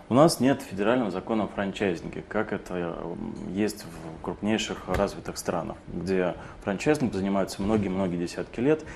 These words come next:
и это целая культура, чётко прописанная, регламентированная культура, да? У нас же закона о франчайзинге нет, а, есть только отдельно пятьдесят четвёртая глава, м, Гражданского кодекса. А, поэтому я могу сказать, что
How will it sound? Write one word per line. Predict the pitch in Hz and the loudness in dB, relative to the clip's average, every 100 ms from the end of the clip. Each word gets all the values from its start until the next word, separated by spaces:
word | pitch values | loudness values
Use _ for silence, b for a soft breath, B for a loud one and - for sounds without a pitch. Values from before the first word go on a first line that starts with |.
| B - | B 0
и | |
это | 117 104 | 2 2
целая | - 120 107 | 6 8 8
культура, | - 113 104 104 85 82 b b - | 6 4 4 2 0 -2 b b 0
чётко | - 117 113 | 4 4 2
прописанная, | 104 101 147 147 131 104 | 2 4 4 2 2 2
регламентированная | 101 98 98 - 120 101 92 | 2 2 2 2 2 2 0
культура, | 104 92 92 82 80 - | 0 0 0 -2 -4 -6
да? | 113 135 B B B - | -4 -4 B B B 0
У | |
нас | 123 127 | 2 4
же | 120 | 4
закона | 113 113 117 | 2 4 2
о | |
франчайзинге | 110 117 113 120 113 113 123 | 2 -2 0 0 0 4 4
нет, | 143 143 - B B B B - | 4 2 -2 B B B B -2
а, | 98 104 104 101 - | 4 8 8 6 4
есть | 110 120 - | 4 4 6
только | 107 - 90 - - - | 0 2 0 0 -10 -4
отдельно | 107 123 139 101 | 2 6 6 4
пятьдесят | - 95 | 0 -2
четвёртая | - 98 98 | 0 0 2
глава, | 101 123 160 151 123 - - 139 | 4 4 6 4 2 -6 -16 -12
м, | - - | -8 -4
Гражданского | 95 98 117 - 92 | 0 2 2 0 -2
кодекса. | - 87 - - - - B B B B B - | -4 -8 -8 -12 -14 -16 B B B B B -12
А, | 85 85 78 73 82 110 - | -6 -4 -4 -8 -10 -8 0
поэтому | 139 156 156 139 117 98 - | 4 4 2 2 2 0 -2
я | 120 | 0
могу | 131 123 | 2 0
сказать, | 120 127 120 113 | -2 0 2 2
что | - 113 101 | 0 0 0